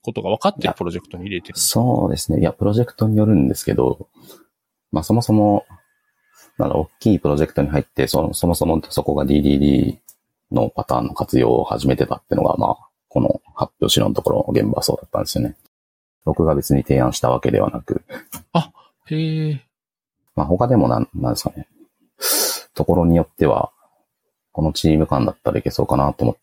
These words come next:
Speaker 2: たら、やってるって時もあり、入ってみたら、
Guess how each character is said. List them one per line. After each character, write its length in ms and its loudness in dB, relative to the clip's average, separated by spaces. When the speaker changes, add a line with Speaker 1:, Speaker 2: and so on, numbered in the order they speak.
Speaker 2:
た 80 0
ら、 220 2
や 100 -2
っ 100 -12
て 100 0
る 140 0
っ 40 -20
て 120 -6
時 180 -4
も 260 0
あ 100 0
り、 200 -2
入 180 -2
っ 20 -4
て 160 -4
み 100 2
た 100 0
ら、 180 0